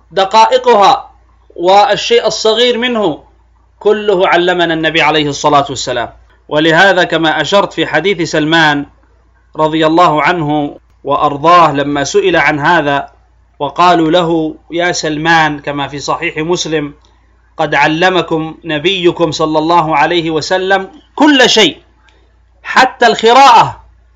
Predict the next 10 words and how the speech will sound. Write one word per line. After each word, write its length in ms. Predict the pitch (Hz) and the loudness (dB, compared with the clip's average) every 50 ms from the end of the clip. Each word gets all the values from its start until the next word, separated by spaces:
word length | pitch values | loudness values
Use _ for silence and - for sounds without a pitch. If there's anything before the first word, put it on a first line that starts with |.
| _ _ _ _ _ _ - | _ _ _ _ _ _ -2
يعني 500 | 214 240 247 190 180 185 220 247 254 254 - | 2 2 4 2 2 0 -2 -4 -6 -8 -6
هذا 340 | - 196 220 226 220 220 220 | -2 0 2 2 2 2 2
اسم 460 | 214 - 262 269 - - - 233 220 | 2 2 0 -2 -2 -4 -6 -6 -4
لهيئة 460 | 202 202 190 208 247 247 233 214 196 - | -4 -2 0 2 0 2 0 -2 -2 -2
الحدث، 420 | 202 180 - - 233 196 190 143 - - - - - - - - _ _ - _ | -4 -2 0 0 0 2 0 -2 -4 -8 -18 -20 -20 -20 -20 -20 _ _ -18 _
ومنهم 400 | 185 202 214 240 233 226 226 220 | -6 -6 -6 -4 -2 -4 -2 -2
من 120 | 214 202 208 | -4 -2 -2
يقول 320 | 208 214 214 247 247 226 | -2 0 0 0 0 2
نفس 240 | 254 269 262 - 240 | 0 -2 0 0 -2
الحدث، 440 | 226 220 - 240 247 220 180 139 | -2 2 2 2 2 2 0 -2